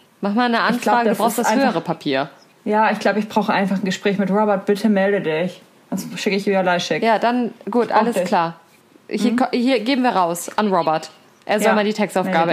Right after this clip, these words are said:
Speaker 2: dich.
Speaker 1: erklären mit Lösungsweg.
Speaker 2: Ja, mit Lösungsweg.
Speaker 1: Ja.
Speaker 2: Eine Stunde Nachhilfe.
Speaker 1: Also bei uns fehlt der Lösungsweg, das ist wichtig.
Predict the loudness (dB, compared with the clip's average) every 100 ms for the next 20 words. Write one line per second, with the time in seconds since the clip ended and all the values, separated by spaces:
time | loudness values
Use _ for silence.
0 | 0 -2 -2 -2 -2 -2 0 0 -2 -4
1 | -4 -4 -8 -20 -20 -20 -20 -8 -2 2
2 | 2 -2 -6 -2 0 2 0 0 2 2
3 | 2 0 -4 -8 -18 -12 -8 -4 -2 0
4 | 0 0 2 2 2 2 0 0 -2 0
5 | 0 2 0 0 -2 -4 -2 -4 -2 -6
6 | -8 -8 -10 -8 -8